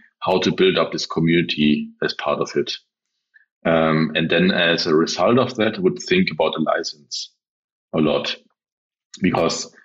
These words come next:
a lot of people think that licenses are just boring, something for lawyers and I don't know. But at the end, the license is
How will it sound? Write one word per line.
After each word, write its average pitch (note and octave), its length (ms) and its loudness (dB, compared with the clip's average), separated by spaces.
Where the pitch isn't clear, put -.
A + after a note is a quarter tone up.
a F#2+ 60 0
lot G2 140 0
of - 40 -8
people F#2 240 2
think F#2 340 0
that E2+ 200 -2
licenses E2+ 580 0
are E2 80 0
just - 300 -4
boring, F#2 540 4
something E2+ 360 -4
for E2 140 -2
lawyers F#2+ 640 4
and D2+ 260 -8
I F2 100 0
don't D#2+ 140 2
know. A2 320 2
But F#2+ 140 0
at F#2+ 120 2
the F2+ 120 4
end, G2+ 240 6
the F#2 60 4
license F2+ 560 4
is F2 460 -2